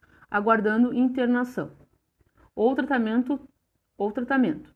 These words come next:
Tudo isso com possibilidade de obter conhecimento científico relevante,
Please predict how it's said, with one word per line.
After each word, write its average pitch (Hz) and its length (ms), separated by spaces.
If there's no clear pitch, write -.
Tudo 254 240
isso 262 320
com 233 320
possibilidade 254 960
de 220 120
obter 214 460
conhecimento 233 600
científico 240 640
relevante, 247 600